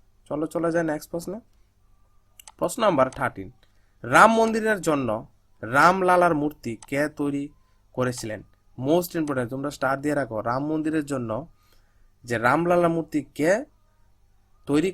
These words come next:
করেছিলেন? এই প্রশ্ন উত্তরটি সঠিক হবে কি? অপশন সি, অরুণ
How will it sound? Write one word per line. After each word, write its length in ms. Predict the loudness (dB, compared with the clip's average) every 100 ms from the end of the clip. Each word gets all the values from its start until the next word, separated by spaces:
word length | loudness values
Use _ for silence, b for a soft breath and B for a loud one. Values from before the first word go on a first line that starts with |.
| 0
করেছিলেন? 440 | -2 -2 -6 -10 -12 -8 -6
এই 60 | -4
প্রশ্ন 180 | -4 -6
উত্তরটি 280 | -4 -4 -4 -6
সঠিক 220 | -6 -4
হবে 120 | -4 -4
কি? 100 | -6 -8 -8
অপশন 240 | -8 -8 -6
সি, 120 | -6 -8 -12 _ _ _ 0
অরুণ 320 | 2 4